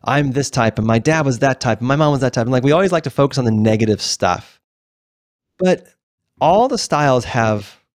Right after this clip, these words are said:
good things about them. And so, like, there, there's some benefit to letting your kids be kids and ignoring some of the stuff they do. So that might be a strength from the neglectful parenting style, like letting some things slide that are not that important.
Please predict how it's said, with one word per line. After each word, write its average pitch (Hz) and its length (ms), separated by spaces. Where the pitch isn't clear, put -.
good 123 220
things 113 440
about 95 300
them. - 280
And 113 280
so, 123 440
like, 143 160
there, 170 120
there's 175 420
some 156 240
benefit 131 560
to 135 560
letting 135 260
your 131 100
kids 127 260
be 113 100
kids - 480
and 120 100
ignoring 113 540
some 113 140
of 104 40
the 101 80
stuff - 280
they 101 100
do. 95 160
So 107 260
that 139 120
might 151 140
be 143 80
a 123 60
strength 123 460
from 110 120
the 107 80
neglectful 110 540
parenting 104 440
style, - 220
like 98 160
letting 123 240
some 139 140
things 120 280
slide 107 600
that 113 100
are 107 140
not 101 360
that 101 120
important. - 560